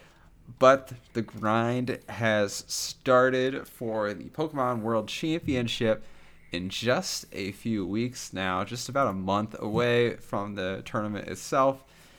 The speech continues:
And it's an exciting time. You know, we, we're really rocking with the format now that we are, we're going to have for Worlds. There's no set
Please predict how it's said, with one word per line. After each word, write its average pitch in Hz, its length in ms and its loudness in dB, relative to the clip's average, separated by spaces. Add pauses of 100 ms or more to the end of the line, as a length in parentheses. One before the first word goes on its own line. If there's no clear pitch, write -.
(320)
And 95 600 -2 (420)
it's 107 200 -8
an 151 80 -2
exciting 147 460 2
time. 151 540 -4
You 117 140 -4
know, 110 240 0
we, 117 300 -2 (400)
we're 110 120 0
really 131 220 2
rocking 110 500 4
with 127 140 -4
the 101 80 0
format 123 720 0
now 139 300 0
that 117 160 2
we 104 120 -2
are, 90 120 -2
we're - 160 -12
going 104 320 0
to 110 40 -2
have 101 280 0
for 123 160 -4
Worlds. 123 320 0
There's 104 220 -4
no 104 280 0
set 113 540 -2